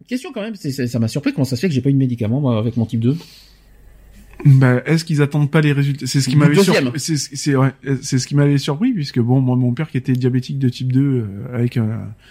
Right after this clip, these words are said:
Speaker 2: insuline et tout le bordel, et puis, et plus les médicaments, euh,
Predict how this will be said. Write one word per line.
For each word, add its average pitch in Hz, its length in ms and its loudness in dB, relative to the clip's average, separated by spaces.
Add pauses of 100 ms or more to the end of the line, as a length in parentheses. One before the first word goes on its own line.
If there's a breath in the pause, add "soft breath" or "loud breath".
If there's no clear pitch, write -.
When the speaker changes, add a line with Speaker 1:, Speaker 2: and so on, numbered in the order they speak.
(400 soft breath)
Speaker 2:
insuline 123 440 4
et 120 40 2
tout 120 120 -4
le 117 60 -2
bordel, 113 360 0 (460 soft breath)
et 113 120 8
puis, 120 280 0 (100)
et 131 100 6
plus 156 300 0
les 139 60 2
médicaments, 123 600 0 (500 loud breath)
euh, 58 1400 -4